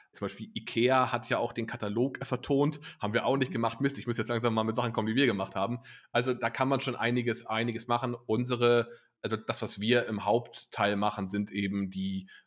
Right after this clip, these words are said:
Interviewformate oder aber zwei Experten reden über ein Thema, das für eine Zielgruppe relevant ist von der Corporate-Firma.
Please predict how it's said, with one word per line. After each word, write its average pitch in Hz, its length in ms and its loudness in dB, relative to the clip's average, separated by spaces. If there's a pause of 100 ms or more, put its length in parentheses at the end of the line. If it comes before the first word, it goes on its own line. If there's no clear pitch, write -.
Interviewformate 98 1400 0
oder 101 260 4
aber 98 280 0
zwei 101 380 2
Experten 107 640 -2
reden 101 500 0
über 95 300 0
ein 95 340 -2 (260)
Thema, 101 360 2
das 101 180 -2
für - 100 0
eine 95 300 2
Zielgruppe 92 720 -2 (200)
relevant 95 440 2
ist 87 160 -4
von 95 200 0
der 92 160 0
Corporate-Firma. - 1200 -4